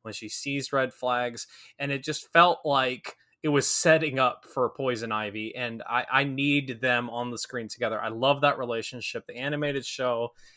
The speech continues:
has completely sold me, so much so that I'm gonna go read all the comics about them. Uh, it's a,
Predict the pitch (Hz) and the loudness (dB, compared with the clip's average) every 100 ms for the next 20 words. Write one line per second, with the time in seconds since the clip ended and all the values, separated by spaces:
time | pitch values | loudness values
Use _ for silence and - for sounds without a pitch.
0 | _ - 117 123 - 175 170 151 131 131 | _ -6 -4 -6 -6 -2 -2 -2 -2 0
1 | 120 117 120 120 - 175 160 - 139 135 | 0 -2 -8 -4 0 2 2 0 0 2
2 | 135 131 147 135 131 113 123 120 117 127 | 4 4 2 0 0 0 -2 0 0 0
3 | 123 139 131 135 - 123 123 120 120 120 | -2 0 0 0 -4 0 0 0 0 -2
4 | 120 120 127 117 123 117 117 | -2 -8 -8 -6 -6 -6 -8